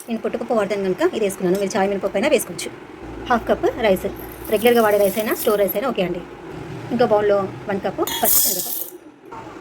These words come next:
చికెన్ వాటర్తో రెండు మూడు సార్లు వాష్ చేసుకొని ఒక వన్ అవర్ పాటు నానబెట్టుకోవాలి.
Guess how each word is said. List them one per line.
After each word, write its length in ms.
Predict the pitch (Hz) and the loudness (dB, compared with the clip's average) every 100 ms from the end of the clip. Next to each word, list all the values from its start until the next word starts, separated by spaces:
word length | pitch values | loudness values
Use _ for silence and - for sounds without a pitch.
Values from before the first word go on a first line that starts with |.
| - | -12
చికెన్ 240 | - - 208 233 | -6 -2 2 2
వాటర్తో 340 | 208 214 277 370 - | 2 0 0 -2 -2
రెండు 120 | 214 202 | -2 -2
మూడు 100 | 185 | -2
సార్లు 280 | 185 185 190 - - | 0 0 -4 -8 -8
వాష్ 180 | 214 185 | -6 -4
చేసుకొని 300 | 208 - 220 359 | -6 -4 -4 -2
ఒక 60 | 240 208 | 2 2
వన్ 120 | 190 | 2
అవర్ 140 | 196 190 | -2 -4
పాటు 180 | 180 320 | -4 -2
నానబెట్టుకోవాలి. 500 | 226 185 - 175 | -2 -4 -8 -12